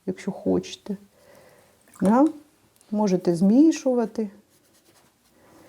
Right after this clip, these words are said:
А потім писати вже по-сухому. Є такий спосіб. Да? Я вам різні способи показую, щоб ви просто собі вибрали, який для вас актуальний. От.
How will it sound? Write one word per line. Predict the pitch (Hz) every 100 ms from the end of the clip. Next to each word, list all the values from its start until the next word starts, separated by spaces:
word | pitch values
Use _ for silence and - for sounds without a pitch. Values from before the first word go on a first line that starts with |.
| _ _ _ -
А | - 185
потім | - 311 330 254
писати | 190 - 220 -
вже | 180 185
по-сухому. | 185 208 - 196 - - 156
Є | 185 240
такий | - - 175
спосіб. | - - - - - -
Да? | 180 269 214 214
Я | 240
вам | 285 262
різні | 240 190 180
способи | - - - 180
показую, | 180 - 392 370 220
щоб | - 185 185
ви | 262 269
просто | 196 - 196 - -
собі | 175 - 165 180 165
вибрали, | 175 160 160 160 160
який | 165 170 165 - 165
для | 151 160
вас | 160 165 -
актуальний. | 175 - 214 285 349 320 302 294 - _ _ _ _ _ _
От. | 220 220 214